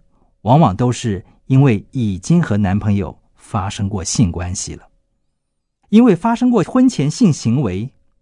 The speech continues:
所以不甘心所有的付出就这么被糟蹋了。另一方面，也不甘心这样就放了这个负心汉，同时，分手的话，害怕下一任男朋友会嫌弃自己，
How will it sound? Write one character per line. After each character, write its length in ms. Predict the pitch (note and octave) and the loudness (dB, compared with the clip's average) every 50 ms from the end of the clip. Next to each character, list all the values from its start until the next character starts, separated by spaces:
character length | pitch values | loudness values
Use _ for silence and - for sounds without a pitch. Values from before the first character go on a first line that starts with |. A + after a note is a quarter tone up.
| _ _ _ _ | _ _ _ _
所 160 | - D3 C3+ | -2 0 0
以 100 | A#2 G2+ | 0 -2
不 220 | G2 - - G#3+ | -6 -4 -4 -2
甘 220 | D3+ F#3 E3+ F3+ E3+ | 0 0 0 0 0
心 180 | - - F3+ | 0 -2 -4
所 260 | E3+ - - D3 F3 C#4 | -4 -2 0 2 2 2
有 120 | B3 A2+ | 2 0
的 100 | A2+ A#2 | -2 -6
付 220 | - - E3 C3 | -6 -4 -4 -4
出 320 | - - D3 C3+ C#3 D3 - - - _ | -4 -2 -2 -2 -2 -4 -6 -10 -16 _
就 140 | - G#3 D#3+ | 2 2 4
这 100 | - E3+ | 4 2
么 120 | D3 A#2 G#2 | 0 -2 -2
被 140 | - A#2 | -2 -6
糟 240 | G2+ - D3 C3+ C#3+ | -4 -2 -2 -2 -2
蹋 220 | D3 - B2 F2+ F#2+ | -2 -4 -6 -8 -8
了。 140 | - _ _ _ _ _ _ _ _ _ _ _ _ _ _ _ _ _ _ _ | -14 _ _ _ _ _ _ _ _ _ _ _ _ _ _ _ _ _ _ _
另 160 | E4+ E4+ D#4 | 2 4 6
一 100 | A3 F3+ | 6 4
方 180 | - E3+ D3 C#3+ | 4 2 0 2
面， 360 | D#3 D#3+ D3+ A#2+ G2 G2 - _ _ _ _ | 2 0 0 0 -2 -4 -8 _ _ _ _
也 140 | - D#3 C3+ | -2 -2 0
不 140 | B2 - A3+ | 0 0 2
甘 180 | G#3 G3 F#3+ F#3 | 2 2 2 2
心 400 | - - F#3 F#3 F#3+ F#3+ F#3 - _ _ _ | 0 0 -2 -2 0 -2 -4 -8 _ _ _
这 120 | - A#3 | 2 4
样 200 | G#3 F3+ C#3 A#2 | 4 4 2 0
就 160 | - D3+ C#3+ | 0 -2 -2
放 320 | C#3 - _ - A3+ F#3+ C#3+ | -2 -2 _ 2 2 2 2
了 80 | A2+ | 0
这 80 | G2+ C3 | -2 -2
个 120 | G#2 G#2 | -4 -4
负 180 | - - F3 A#2+ | -4 -4 -4 -4
心 240 | - - C3+ B2+ A#2+ | -2 -2 -2 -2 -2
汉， 220 | A#2+ C3 - - _ _ _ _ _ _ _ _ _ _ _ _ _ _ _ _ _ | -2 -4 -6 -6 _ _ _ _ _ _ _ _ _ _ _ _ _ _ _ _ _
同 180 | - A2 A#2 | -2 0 0
时， 440 | - - - F#2 F2 E2+ F2 F#2 G2+ - _ _ _ _ _ _ | 0 -2 -4 -6 -6 -6 -8 -10 -12 -16 _ _ _ _ _ _
分 280 | _ - - D3 D3 | _ 0 4 4 4
手 140 | D3 - F2+ | 4 2 -2
的 80 | E2 F2 | -6 -8
话， 440 | - - B2 A#2 G2+ F#2 - - _ _ _ _ _ | -8 -6 -4 -4 -4 -6 -10 -14 _ _ _ _ _
害 160 | - D#3 C3+ | -2 -2 -2
怕 200 | - B2 A2+ G2 | 0 -2 -4 -4
下 340 | - - - - G3+ E3 B2 | -6 -4 -2 0 0 2 2
一 60 | A2 | 2
任 200 | A2+ A#2+ A2+ G#2 | 2 2 2 2
男 160 | G2+ F2+ A2 | 0 -2 -4
朋 180 | - A2+ A2 A2 | -2 0 0 0
友 140 | - - | 0 -2
会 200 | - - A#2+ G#2 | -6 -6 -6 -6
嫌 360 | F2+ - - - F2 E2+ G2 A#2+ | -6 -8 -12 -14 -12 -10 -8 -4
弃 180 | - - A#2+ | -2 -2 -2
自 180 | - - G#2 F2+ | -2 -4 -10 -12
己， 180 | - - - | -12 -18 -20